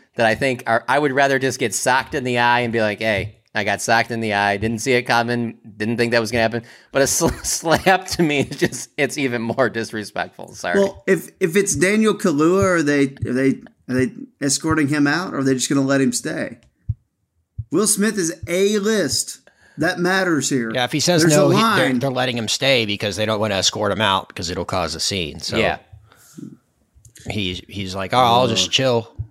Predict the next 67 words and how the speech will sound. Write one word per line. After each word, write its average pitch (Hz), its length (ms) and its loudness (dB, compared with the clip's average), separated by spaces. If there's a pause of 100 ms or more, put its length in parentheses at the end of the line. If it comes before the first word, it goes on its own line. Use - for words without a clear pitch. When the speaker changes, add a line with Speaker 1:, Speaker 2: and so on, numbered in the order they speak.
Speaker 3:
and 101 340 -6 (300)
I'll 113 140 2
take 127 240 0
any 120 180 0
repercussions 117 720 -2
that 101 160 -2
come 110 240 -2
after 117 240 0
the 92 100 -8
fact." 95 380 -2
When 113 100 0
they're 160 120 4
gonna, 180 280 2
they 139 160 0
might 151 300 4
now. 123 280 4
The 110 80 0
fact 135 240 2
that 139 100 0
he, 120 260 -2 (220)
he 147 140 2
didn't 135 220 2
leave 117 200 4
when 113 80 0
they 98 80 2
asked 117 240 2
him 107 100 -4
to, 95 200 -4
they 95 120 -2
might 95 420 -4
see 110 160 -2
that 101 180 2
as 104 100 0
a 95 60 -4
violation 90 600 0
of 82 120 -6
his, 80 400 -4 (680)
of 87 160 -4
his, 82 300 -4
uh, 80 440 -6
you - 120 -18
know, 82 160 -6
code 104 200 0
of - 100 -4
conduct 90 540 0
with 110 80 -6
Speaker 1:
Who, 131 160 4
Speaker 3:
the 139 80 2
Academy 113 400 2
Speaker 1:
who, 85 60 -2
Speaker 3:
or 82 60 -4
whatever 82 300 -4
as 87 120 0
Speaker 1:
who 117 60 2
Speaker 3:
a - 40 2
winner. 82 200 -2
Speaker 1:
cares? 90 360 -4 (120)
He 101 140 0
already 113 220 4
Speaker 3:
We'll 104 120 0
Speaker 1:
got, 95 140 2
Speaker 3:
see. - 300 -16
Speaker 1:
he 110 80 -2
already 107 220 2
got 92 280 0
the 87 80 -6
best 82 340 -6